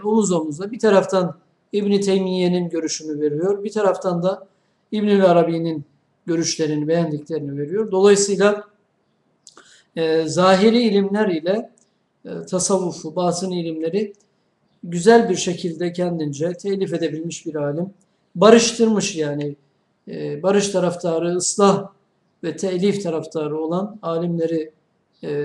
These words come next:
nedense seviyorum. E, kendim de, e, o gözle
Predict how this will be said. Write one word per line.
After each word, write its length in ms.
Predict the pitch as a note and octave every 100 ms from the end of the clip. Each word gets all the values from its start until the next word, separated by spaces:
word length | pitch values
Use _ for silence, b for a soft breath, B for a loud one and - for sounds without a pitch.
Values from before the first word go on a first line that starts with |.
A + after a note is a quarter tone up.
| D3+
nedense 500 | E3+ E3 D3+ - C#3
seviyorum. 600 | - D#3 D#3+ D#3 E3 G3 _ _ _ _ _ _ _ -
E, 400 | - D3+ D3 C#3+
kendim 420 | E3 F3 F3+ E3+
de, 320 | D#3+ C#3+ D3 - F#3
e, 60 | D3+ C#3+ C#3 C#3 D3 - _ _ _ -
o 300 | F3 D#3+ D3+
gözle 580 | D3+ C#3+ C3+ C#3+ B2+